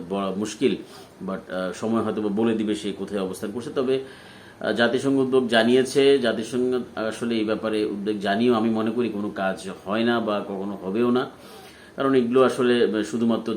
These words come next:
চেয়ার টেবিলে বসে কিছু, আহ, গল্প কথা ছাড়া আর কিছুই, আহ, থাকে না। তবে এই ক্ষেত্রে, আহ, যুক্তরাজ্য স্বীকার করেছে যে তারা এই হা-, হামলার সাথে সহায়তাপূর্ণ, সহায়তা করেনি।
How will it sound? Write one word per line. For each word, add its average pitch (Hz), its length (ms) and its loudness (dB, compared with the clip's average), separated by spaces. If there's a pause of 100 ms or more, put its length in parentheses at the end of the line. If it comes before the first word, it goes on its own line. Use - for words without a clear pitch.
চেয়ার 104 260 0
টেবিলে 107 300 0
বসে 101 340 -2
কিছু, 104 260 -10 (160)
আহ, 95 100 -6
গল্প 98 400 -4
কথা 98 240 -6
ছাড়া 101 260 -4
আর 90 140 -6
কিছুই, 98 320 -8 (360)
আহ, 87 220 -8 (420)
থাকে 107 220 -4
না। 82 80 -4 (440)
তবে 117 160 2
এই 120 60 2
ক্ষেত্রে, 131 480 2
আহ, 110 320 4 (420)
যুক্তরাজ্য 117 500 0
স্বীকার 120 280 0
করেছে 123 280 -2
যে 135 60 2
তারা 107 300 0
এই 107 460 0
হা-, - 320 -10
হামলার 104 320 0 (140)
সাথে 101 160 -8
সহায়তাপূর্ণ, 107 600 -6 (200)
সহায়তা 98 300 -4
করেনি। 139 420 4